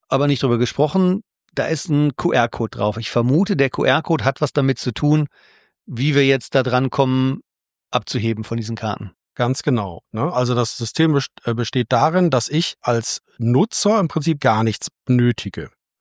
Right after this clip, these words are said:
Speaker 2: Der Verein, egal ob jetzt unser Dorfverein, ist ja das, äh, System ist ja offen, kann jeder nutzen oder jeglicher andere Verein, der braucht im Prinzip die Mindestanforderung ist,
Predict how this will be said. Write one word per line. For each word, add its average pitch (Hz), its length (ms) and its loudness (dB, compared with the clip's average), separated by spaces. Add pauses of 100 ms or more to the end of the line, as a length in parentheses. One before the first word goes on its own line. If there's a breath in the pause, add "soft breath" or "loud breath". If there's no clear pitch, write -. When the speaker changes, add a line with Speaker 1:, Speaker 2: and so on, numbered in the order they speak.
(200)
Speaker 2:
Der 110 420 -2
Verein, 185 840 0
egal 113 360 -2
ob 117 100 -2
jetzt 110 220 -4
unser 110 240 -2
Dorfverein, 156 680 2
ist - 180 -2
ja 117 100 2
das, 107 320 -4
äh, 107 220 -4
System 113 400 -2
ist - 140 -4
ja 98 200 -2 (100)
offen, 160 320 -2
kann 120 180 0
jeder 143 260 2
nutzen 151 380 0
oder 120 180 0
jeglicher 123 480 0
andere 175 300 2
Verein, 160 480 0 (520 loud breath)
der 123 100 -2
braucht 127 400 2
im 143 120 2
Prinzip 185 640 0
die 123 100 2
Mindestanforderung 139 1400 0
ist, - 480 -4